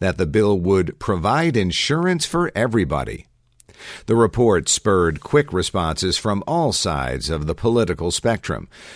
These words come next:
with Democrats decrying the results and Republicans questioning the C B O's methodology.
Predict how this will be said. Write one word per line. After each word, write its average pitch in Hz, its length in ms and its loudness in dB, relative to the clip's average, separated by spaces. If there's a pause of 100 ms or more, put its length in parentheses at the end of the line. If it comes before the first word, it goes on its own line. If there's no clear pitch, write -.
(100)
with 87 220 2
Democrats 82 680 -2
decrying 90 760 0
the 76 100 -2
results 73 580 -4
and 82 220 0
Republicans 87 720 -2
questioning 92 680 -2
the 92 100 2
C 120 180 0
B 92 220 2
O's 90 240 2
methodology. 92 840 -2